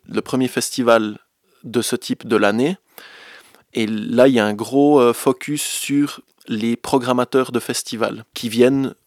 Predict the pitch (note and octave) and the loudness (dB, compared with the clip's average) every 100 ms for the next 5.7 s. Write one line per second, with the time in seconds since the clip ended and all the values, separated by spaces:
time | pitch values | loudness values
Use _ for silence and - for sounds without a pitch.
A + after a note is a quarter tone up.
0 | _ - - C3+ B2 - B2+ - - G#2 | _ -4 -2 0 -2 -4 -10 -8 -10 -4
1 | A#2 A2+ A#2 B2+ - A#2+ G#2+ A2 - G2+ | 0 0 0 -4 -2 0 2 0 -4 -6
2 | G#2+ - A2 A#2 A2+ - C3+ - - A2+ | -6 -6 -4 -2 -4 -4 -8 -6 -4 -4
3 | - - A#2+ A#2 - C3 - A2+ A2+ A2+ | -2 -6 -4 -6 -6 -6 -2 0 -2 -2
4 | A2 A2+ C3 E3+ - C3+ D#3 F3 B2 B2 | -4 -2 -2 2 6 8 8 6 2 2
5 | A#2+ A#2 - - D3+ D#3 | 2 2 0 -4 -2 -2